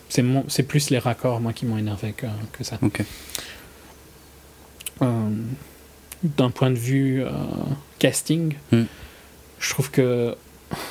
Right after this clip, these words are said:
Speaker 1: et c'est plus un problème d'histoire que de casting pour le coup, mais je trouve qu'aucun perso est attachant. Tu peux t'identifier à personne,
Speaker 2: C'est
Speaker 1: ce
Speaker 2: vrai.
Speaker 1: qui pose énormément de problèmes pour, euh,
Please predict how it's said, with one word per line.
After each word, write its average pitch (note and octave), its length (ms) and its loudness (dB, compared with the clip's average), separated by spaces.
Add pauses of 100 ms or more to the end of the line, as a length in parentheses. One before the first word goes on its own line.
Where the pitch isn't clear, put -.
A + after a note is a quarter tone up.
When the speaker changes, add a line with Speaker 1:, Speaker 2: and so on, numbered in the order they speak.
(140)
Speaker 1:
et C#3+ 80 2
c'est - 140 2
plus D3 200 2
un B2+ 80 2
problème B2+ 320 2
d'histoire C3 420 0
que C3+ 80 0
de - 60 -2
casting C#3 360 0
pour C3 140 0
le A#2+ 80 0
coup, C#3+ 160 0 (320)
mais C3 60 4
je - 60 2
trouve - 180 2
qu'aucun D#3 640 2
perso C#3 440 0
est A#2+ 100 2
attachant. C3 420 -2 (480)
Tu - 120 0
peux C#3 140 6
t'identifier C3 600 0
à A2+ 40 0
personne, C3 500 -2
Speaker 2:
C'est - 140 2
Speaker 1:
ce G2+ 60 4
Speaker 2:
vrai. G#2 100 4
Speaker 1:
qui A#2+ 40 0
pose A#2 300 0
énormément A#2+ 560 0
de A2+ 40 -6
problèmes A#2+ 320 0
pour, A2 260 -2
euh, G#2+ 100 -2